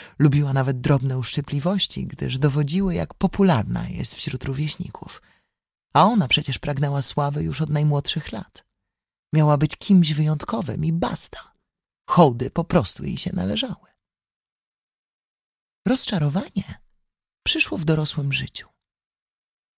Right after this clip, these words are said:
Pryszczeci nastolatkowie przedzierzgnęli się we wrednych mężczyzn, którzy woleli szczupłe, seksowne blondynki, niekoniecznie z wysokim ilorazem inteligencji,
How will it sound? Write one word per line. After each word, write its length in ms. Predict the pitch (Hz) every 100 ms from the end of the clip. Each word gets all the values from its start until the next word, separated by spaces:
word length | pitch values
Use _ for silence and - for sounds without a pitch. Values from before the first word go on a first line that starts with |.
| _
Pryszczeci 680 | 180 196 - - 254 - 202
nastolatkowie 880 | - 120 - 117 - - - 95
przedzierzgnęli 880 | - - 143 143 127 - 143 156 147
się 180 | 127 139
we 180 | 117 117
wrednych 520 | 113 131 117 120 107
mężczyzn, 580 | 135 113 - - - - - - - - _
którzy 340 | - - 131 127
woleli 500 | 123 135 135 127 131
szczupłe, 540 | - - 170 - 175
seksowne 540 | 151 131 - 143 135 135
blondynki, 680 | 139 143 165 117 - - - _ _ _ _ _ _ -
niekoniecznie 800 | 202 214 202 143 - 117 113
z 80 | 123
wysokim 480 | 139 135 131 - 127
ilorazem 500 | 123 135 143 113 104
inteligencji, 760 | 120 156 175 175 110 - 165